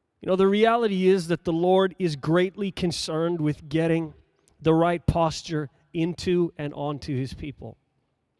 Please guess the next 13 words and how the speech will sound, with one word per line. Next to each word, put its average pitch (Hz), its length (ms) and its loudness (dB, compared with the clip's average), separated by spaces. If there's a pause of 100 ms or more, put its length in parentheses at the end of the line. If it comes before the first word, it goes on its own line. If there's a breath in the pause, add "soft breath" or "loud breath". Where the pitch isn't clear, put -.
(1040)
This 175 160 -10
is 160 100 -8
no 190 160 0
light 190 300 0
matter. 165 420 -2 (1160)
It 185 100 2
is 190 140 0
his 180 180 0
great 202 320 2
concern. 170 600 0
It's 143 140 -4
his 175 160 -4
heart 185 400 2